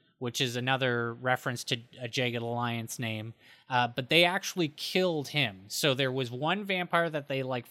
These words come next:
full out isn't coming back that they destroyed.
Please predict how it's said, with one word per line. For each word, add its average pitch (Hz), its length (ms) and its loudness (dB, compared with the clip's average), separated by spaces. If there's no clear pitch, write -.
full 151 260 2
out 143 340 -2
isn't 151 320 0
coming 147 360 -2
back 131 320 -2
that 123 120 -14
they 123 120 -2
destroyed. 120 840 -2